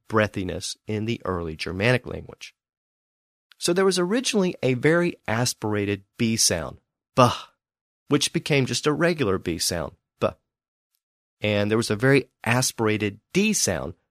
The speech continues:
D, which became just a regular D sound, D. And there was a very aspirated G sound, G, which became a regular G sound, G. So again, these changes were very subtle.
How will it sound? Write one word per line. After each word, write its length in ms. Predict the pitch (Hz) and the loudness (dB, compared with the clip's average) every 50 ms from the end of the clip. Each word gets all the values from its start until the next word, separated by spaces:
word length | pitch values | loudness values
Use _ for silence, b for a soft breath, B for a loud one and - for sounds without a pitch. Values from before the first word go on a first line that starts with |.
| _ _ _ _ _ | _ _ _ _ _
D, 140 | - 135 135 123 - - - _ _ _ _ _ _ _ | 4 4 6 4 2 -2 -10 _ _ _ _ _ _ _
which 240 | - 131 - - | -2 -2 -2 -2
became 320 | 175 147 - - 104 98 104 | -4 -4 -2 -2 -2 -2 -2
just 200 | - 110 - - | -2 -4 -4 -2
a 60 | 143 | 0
regular 400 | 151 160 170 151 139 107 101 95 | 0 0 0 0 0 -2 -4 -4
D 180 | 90 - 85 73 | -4 -6 -6 -2
sound, 380 | - - - 60 57 58 - - _ _ _ _ | -2 -2 -2 -2 -6 -10 -14 -18 _ _ _ _
D. 120 | - 113 - - _ _ _ _ _ _ _ _ _ _ _ _ _ _ _ _ _ _ _ _ - - | 2 2 2 -2 _ _ _ _ _ _ _ _ _ _ _ _ _ _ _ _ _ _ _ _ -10 -2
And 140 | - 139 139 | 0 2 4
there 60 | 143 | 4
was 120 | 151 147 139 | 4 4 4
a 80 | 147 | 2
very 420 | 135 120 117 117 117 120 131 - - - | 2 2 4 4 6 6 4 4 2 0
aspirated 720 | 85 101 110 123 - - - - 117 110 107 107 110 107 | 2 4 4 4 2 0 0 0 0 0 0 0 -2 -2
G 200 | 101 123 131 135 | 2 2 4 4
sound, 340 | 127 - 110 92 78 76 - - _ _ _ _ _ - | 4 2 2 0 0 -2 -6 -10 _ _ _ _ _ 0
G, 140 | 135 131 131 117 - - _ _ _ _ _ _ | 2 4 4 4 2 -4 _ _ _ _ _ _
which 240 | - 120 117 - - | 0 0 0 2 0
became 540 | 123 123 - - 113 101 95 95 95 98 - _ | -2 -2 0 2 2 4 4 2 0 -2 -6 _
a 120 | - 113 113 | -2 0 2
regular 420 | 120 151 165 180 156 131 110 95 | 4 4 4 4 4 2 0 0
G 200 | 87 - 85 76 | 0 -2 -2 -2
sound, 320 | - - - 73 64 57 - _ _ _ _ _ - | 0 -2 -2 -2 -4 -6 -10 _ _ _ _ _ -2
G. 160 | 120 92 80 - _ _ _ _ _ _ _ _ _ _ _ _ _ _ _ _ _ _ _ _ _ _ _ | 0 0 0 -4 _ _ _ _ _ _ _ _ _ _ _ _ _ _ _ _ _ _ _ _ _ _ _
So 160 | - - - 202 | 0 4 6 6
again, 320 | 208 202 226 202 143 - - - | 6 6 4 2 2 0 -2 -2
these 280 | 139 139 180 226 240 - | 0 2 2 2 2 2
changes 480 | - - 160 147 143 143 147 135 - | 2 4 4 4 4 2 0 0 0
were 140 | 127 127 127 | 0 0 0
very 340 | 123 113 113 98 90 90 92 | 2 2 2 2 2 2 0
subtle. 500 | - - - 175 156 127 95 - - | 0 2 6 6 8 6 6 2 -2